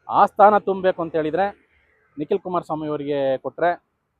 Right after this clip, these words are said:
ಮತ್ತೊಂದು ಜೆ ಡಿ ಎಸ್ ಪಕ್ಷಕ್ಕೆ ಇನ್ನೊಂದು ಶಕ್ತಿ ಬಂದಂಗಾಗುತ್ತೆ. ಚನ್ನಪಟ್ಟಣ ಜನನು ಕೈ ಹಿಡಿತಾರೆ ಅಂತ ಒಂದು ಅಪಾರವಾದ ಭರವಸೆ ಇದೆ. ಯಾಕೆಂದ್ರೆ ಮಂಡ್ಯದಲ್ಲಿ ಲೋಕಸಭೆಗೆ ನಿಂತು ಸೋತಿದ್ದಾರೆ,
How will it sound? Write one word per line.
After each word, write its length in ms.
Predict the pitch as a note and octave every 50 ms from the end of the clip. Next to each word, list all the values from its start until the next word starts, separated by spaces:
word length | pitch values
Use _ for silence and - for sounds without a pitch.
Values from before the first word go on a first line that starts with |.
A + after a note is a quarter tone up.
| _ _ C3+
ಮತ್ತೊಂದು 680 | C#3 - - G#3 G#3 G3+ G3+ G3 F#3 E3+ E3+ E3 D3+
ಜೆ 160 | C3+ D#3 D#3
ಡಿ 80 | D3+ D#3
ಎಸ್ 440 | C#3+ - _ D3 C#3 C#3 C#3 C3+ B2 -
ಪಕ್ಷಕ್ಕೆ 440 | C#3 C3 B2 - _ C#3 - D3+
ಇನ್ನೊಂದು 280 | C#3+ C3+ C3+ C3 A#2+ A#2+
ಶಕ್ತಿ 260 | - - - _ C#3+
ಬಂದಂಗಾಗುತ್ತೆ. 880 | B2 B2+ B2 B2+ B2 B2 B2 A#2 A#2 - - C#3 C#3+ C3 _ _ _ _ _ _ _
ಚನ್ನಪಟ್ಟಣ 380 | B2+ B2+ C#3+ - C#3+ - D3 C3
ಜನನು 340 | A#2+ C3 C#3 D#3 D#3 D#3
ಕೈ 120 | B2+ C#3 C#3+
ಹಿಡಿತಾರೆ 380 | D3 C#3 C3+ - - B2 B2
ಅಂತ 180 | B2 B2 A#2 -
ಒಂದು 220 | C#3 B2 A#2+ A#2+
ಅಪಾರವಾದ 420 | A2+ G#2+ - C3+ C3+ C3 B2+ A#2+ A#2+ A2 -
ಭರವಸೆ 320 | A2 B2 C#3 C3 - A#2+
ಇದೆ. 160 | A2+ A2+ C3+ D3 - - _ _ _ _ _ _ _
ಯಾಕೆಂದ್ರೆ 680 | B2+ A#2+ - C#3 C#3+ D3 D3 D3 D3 D3 D#3 - _ _ B3+
ಮಂಡ್ಯದಲ್ಲಿ 640 | C#3 D#3 D3+ E3 D3+ D#3+ D#3 D3+ D#3+ D#3+ D#3+ D#3+ - -
ಲೋಕಸಭೆಗೆ 420 | D3 D3+ - - D3 D3 D3 C#3+ D3
ನಿಂತು 240 | C#3+ C#3+ C#3 C#3
ಸೋತಿದ್ದಾರೆ, 460 | B2 - C#3+ - D3 C3 C3 C#3 D3+